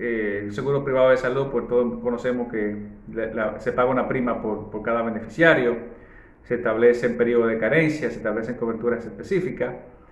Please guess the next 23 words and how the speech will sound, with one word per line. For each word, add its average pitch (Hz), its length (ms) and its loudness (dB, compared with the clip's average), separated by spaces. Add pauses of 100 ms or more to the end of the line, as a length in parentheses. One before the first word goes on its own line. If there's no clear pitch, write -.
(300)
Y 139 100 -2
en 139 60 0
el 147 100 0
caso 180 240 2
del 214 120 2
seguro 196 280 0
familiar 175 380 2
de 165 80 0
salud, 151 320 -2 (760)
eh, 123 420 4
desde 135 160 -2
el 127 40 -4
punto 160 220 0
de 170 60 6
vista 170 200 2
financiero, 165 760 2
ah, 131 460 0
eh, 117 320 2
ahí 135 120 -2
está 143 140 -2
la 139 140 6
primera 117 240 0
diferencia. - 540 -8